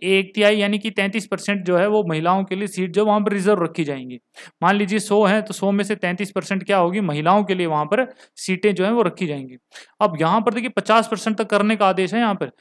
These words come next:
वो मतलब कर सकते हैं, जैसे कि आंध्र प्रदेश, छत्तीसगढ़, गुजरात, हिमाचल प्रदेश, बिहार आदि कई राज्यों में उनसे संबंधित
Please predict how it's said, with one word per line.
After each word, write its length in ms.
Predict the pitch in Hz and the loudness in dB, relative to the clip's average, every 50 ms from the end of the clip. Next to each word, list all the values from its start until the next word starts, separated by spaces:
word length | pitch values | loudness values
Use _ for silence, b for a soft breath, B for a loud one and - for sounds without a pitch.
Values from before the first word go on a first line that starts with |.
| b b b b | b b b b
वो 100 | 208 202 | 2 2
मतलब 260 | 196 220 214 247 247 | 4 4 4 2 2
कर 140 | 247 240 226 | 2 2 0
सकते 300 | - 202 180 - - 196 | 0 -2 -6 -6 -6 -6
हैं, 160 | 180 151 - - | -6 -6 -8 -8
जैसे 220 | 170 170 180 - - | -6 -6 -4 -4 -4
कि 120 | 185 220 | -6 -6
आंध्र 300 | - 165 165 185 190 196 | -4 -2 0 0 0 0
प्रदेश, 320 | 180 185 175 165 180 170 165 | -2 -2 -4 -4 -4 -4 -2
छत्तीसगढ़, 540 | - 196 190 - 202 190 - - 175 160 | -4 -4 -4 -4 -6 -8 -6 -4 -6 -6
गुजरात, 540 | 156 151 165 156 160 175 185 185 190 180 185 | -4 -6 -6 -4 0 2 2 4 4 2 0
हिमाचल 340 | 156 156 165 180 170 190 185 | -2 -2 -2 -2 -2 -4 -8
प्रदेश, 380 | 165 165 165 156 170 165 - 143 143 | -8 -8 -8 -6 -6 -6 -6 -10 -12
बिहार 300 | - 143 143 170 180 175 | -8 -4 -2 -2 -2 -2
आदि 220 | - 190 208 226 214 | -2 -4 -4 -4 -4
कई 240 | - 208 220 233 | -2 -2 0 2
राज्यों 280 | 220 202 190 170 190 196 | 2 2 2 0 0 -2
में 280 | 185 175 190 226 247 233 B B B B B B B - | 0 0 0 -2 -4 -4 B B B B B B B -4
उनसे 280 | - 214 220 214 240 220 | 2 2 4 4 4 2
संबंधित 460 | 226 214 202 196 196 190 190 190 | 0 0 0 0 0 0 -2 -4